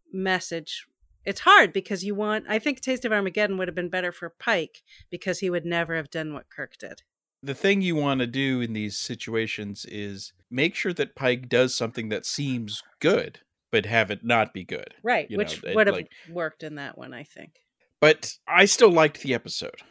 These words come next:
Speaker 2: I do feel like, you know, getting to Matt's point, even though, you know, I'm a big original series fan, I'm a big fan of Balance of Terror. I, you know, there is an issue here where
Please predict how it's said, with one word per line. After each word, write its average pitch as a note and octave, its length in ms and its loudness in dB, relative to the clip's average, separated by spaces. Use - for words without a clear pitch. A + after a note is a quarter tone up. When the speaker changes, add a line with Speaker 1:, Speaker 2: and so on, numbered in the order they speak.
Speaker 2:
I C3+ 80 2
do A3+ 220 2
feel F#3 220 2
like, B2+ 380 2
you B2 100 -4
know, G#2+ 180 0
getting B2 380 4
to G#2+ 100 -10
Matt's G#2 320 -2
point, - 320 -10
even C#3+ 240 -2
though, A#2+ 260 4
you G#2 80 -10
know, G2+ 80 -4
I'm G2+ 160 -6
a G#2 60 -6
big A2 260 -2
original G#2 400 -4
series G#2+ 320 -2
fan, G2 240 -6
I'm G2 120 -8
a F#2+ 40 -8
big G#2 240 -4
fan G#2 260 -2
of F#2+ 80 -10
Balance F#2 400 -8
of - 60 -20
Terror. F#2+ 380 -8
I, A#2+ 180 -2
you A#2+ 100 -6
know, A2+ 60 -4
there A#2 200 2
is C#3 300 2
an B2 100 -6
issue C3+ 380 0
here A2+ 280 -2
where G#2 360 -2